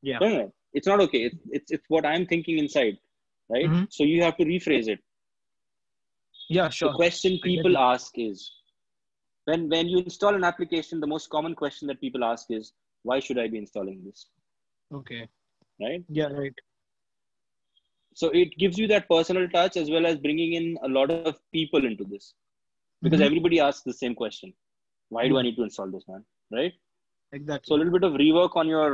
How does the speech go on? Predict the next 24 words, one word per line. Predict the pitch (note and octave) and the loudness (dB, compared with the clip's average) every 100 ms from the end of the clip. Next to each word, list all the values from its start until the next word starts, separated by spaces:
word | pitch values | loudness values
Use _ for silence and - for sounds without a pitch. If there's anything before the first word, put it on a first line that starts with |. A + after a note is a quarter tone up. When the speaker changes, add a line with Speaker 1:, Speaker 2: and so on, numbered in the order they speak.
| B2+ | 0
Speaker 2:
uh, | A2+ G#2+ G2+ F#2 - _ A#2 | 0 0 -4 -10 -20 _ -10
on | A#2 | -6
your, | A#2+ A2+ G#2+ G#2 | -4 -4 -6 -8
uh, | |
sentences | G2+ - B2 B2 F3 F3+ G#3 G3 C3+ C3 | -10 -6 -4 -2 -4 -2 -2 -2 -6 -4
will | C3+ C3 - | -2 -4 0
add | C3 F3 D#3+ B2 | 2 2 0 0
weightage | B2+ B2 A2 | 0 -2 -6
to | - G2+ | -12 -16
this. | G#2 _ _ _ _ | -18 _ _ _ _
It'll | D#3 F#3 F3+ F#3 | -6 -6 -6 -4
make | G3+ G3 | -4 -4
users | E3+ F3+ D#3+ | -4 -4 -4
think, | D#3+ B2 | -8 -8
"Hey, | D#3+ | -8
that's | C#3+ C#3+ | -8 -8
a | D#3 | -10
good | D#3 | -6
question. | C#3 - A#2 | -8 -8 -8
Why | B2 | -8
should | - | -6
I | C#3+ | -8
install | A#2+ A#2 G#2+ | -8 -12 -12
this?" | G#2 | -14